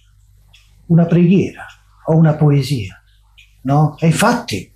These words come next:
infatti Ulisse invoca, invoca padre Zeus, no? Cioè, c'è questa idea, si chiede perché. D'altra parte, noi educati in una cultura cristiana sappiamo che ad un certo punto, nel più,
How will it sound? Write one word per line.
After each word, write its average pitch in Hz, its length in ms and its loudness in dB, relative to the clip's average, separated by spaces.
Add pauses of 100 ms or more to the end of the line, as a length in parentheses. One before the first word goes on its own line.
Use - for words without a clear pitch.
infatti 151 480 -4
Ulisse 156 440 2
invoca, 135 580 0
invoca 151 460 0
padre 160 340 0
Zeus, 127 500 -10
no? 131 220 -2
Cioè, 147 240 -2 (320)
c'è 185 180 0
questa 185 300 0
idea, 175 280 2
si 175 200 -2
chiede 196 380 0
perché. 185 640 -2 (600)
D'altra 147 380 -2
parte, 151 480 -4 (480)
noi 131 460 -2
educati 143 580 -2
in 127 80 -4
una 123 200 -2
cultura 127 440 -2
cristiana 139 520 -2
sappiamo 123 520 -2
che 107 220 -6 (140)
ad 117 100 -6
un 123 80 -6
certo 143 400 -2
punto, 117 360 -10
nel 117 220 -6
più, 151 320 0